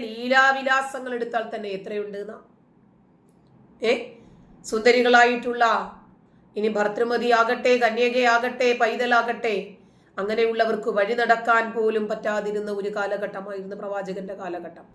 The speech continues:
കാരണം അപ്പോൾ പ്രവാചകൻ അവരെ കളിക്കണമെന്ന് തോന്നിയാൽ അപ്പ അവരെ അവിടെ നിർത്തിക്കോണമെന്ന്. താൽക്കാലിക വിവാഹം എന്നതിന്റെ പേരിൽ മൂന്ന് ദിവസത്തെ തോന്നിയാസം, മൂന്ന് രാത്രി, കുറച്ച് പണം പറഞ്ഞുറപ്പിക്കുക, അതല്ലെങ്കിൽ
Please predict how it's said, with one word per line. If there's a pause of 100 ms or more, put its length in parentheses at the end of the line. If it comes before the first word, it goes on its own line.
(460)
കാരണം
അപ്പോൾ (100)
പ്രവാചകൻ
അവരെ
കളിക്കണമെന്ന്
തോന്നിയാൽ
അപ്പ (100)
അവരെ
അവിടെ
നിർത്തിക്കോണമെന്ന്. (840)
താൽക്കാലിക (120)
വിവാഹം
എന്നതിന്റെ
പേരിൽ (580)
മൂന്ന്
ദിവസത്തെ (120)
തോന്നിയാസം, (440)
മൂന്ന് (100)
രാത്രി, (1080)
കുറച്ച് (100)
പണം
പറഞ്ഞുറപ്പിക്കുക, (800)
അതല്ലെങ്കിൽ